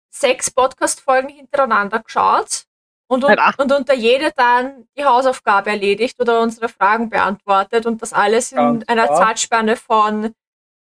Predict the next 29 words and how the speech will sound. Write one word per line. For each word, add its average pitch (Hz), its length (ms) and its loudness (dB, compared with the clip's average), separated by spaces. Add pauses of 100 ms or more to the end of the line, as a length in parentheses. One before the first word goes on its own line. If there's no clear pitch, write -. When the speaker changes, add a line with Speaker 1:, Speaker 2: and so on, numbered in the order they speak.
(360)
Speaker 1:
zwei 233 420 0
Tagen 220 420 2
oder 214 220 2
so. 233 400 -2 (1040)
Speaker 2:
Hm. 262 120 -14
Speaker 3:
Brav. 147 340 -4
Speaker 1:
Also, 247 600 2
Jana. 220 480 2 (1200)
Speaker 3:
Da 160 100 -4
gibt's 165 340 -10
zwei 185 300 2
gute 185 300 -4
Nudelsterne 143 560 -6
dafür. 123 220 -6
Speaker 1:
Nein, 240 100 2
Speaker 3:
Also 247 120 0
Speaker 1:
es 180 40 -2
Speaker 3:
für 277 60 2
Speaker 1:
gab 254 80 4
Speaker 3:
jede 233 160 2
Speaker 1:
für 202 100 6 (120)
jede 285 200 2
Speaker 3:
Aufgabe 233 200 2
Speaker 1:
Aufgabe 233 340 2
Speaker 3:
einen, 233 120 2
Speaker 1:
einen 233 80 -4
guten 233 200 0
Speaker 3:
ja, 247 60 2
Speaker 1:
Nudelstern. 226 800 0